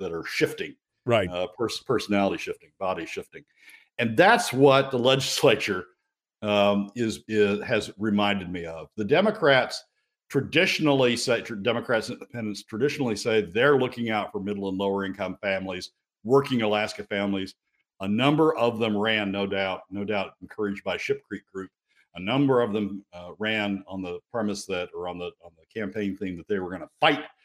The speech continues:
Speaker 1: for Alaska fam-, working Alaska families when they got to the legislature.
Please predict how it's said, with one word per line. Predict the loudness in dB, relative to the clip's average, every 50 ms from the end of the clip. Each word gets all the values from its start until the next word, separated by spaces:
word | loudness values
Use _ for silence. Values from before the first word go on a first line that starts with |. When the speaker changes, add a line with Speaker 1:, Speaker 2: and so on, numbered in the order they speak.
| _ _ _ _ _ _
Speaker 1:
for | 0 0
Alaska | 2 2 2 2 0 -2 -4 -4 -4
fam-, | -2 0 0 0 2
working | 2 2 2 2 2 0
Alaska | 2 2 2 2 2 0 -2 -6 -4
families | 0 0 0 0 0 -2 -4 -8 -10
when | -10 -10 -10
they | -8 -4
got | -4 -4 -4 -4
to | -8
the | -8 -4
legislature. | -4 -2 -2 -4 -6 -8 -10 -12 -12 -14 -16 -20